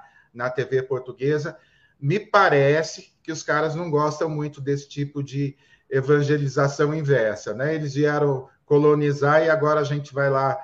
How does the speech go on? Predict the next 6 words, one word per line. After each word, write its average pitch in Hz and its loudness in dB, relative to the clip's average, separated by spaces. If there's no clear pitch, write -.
colonizar, 139 2
é, 131 2
com 143 0
o 147 4
evangelho, 135 0
né? 139 -6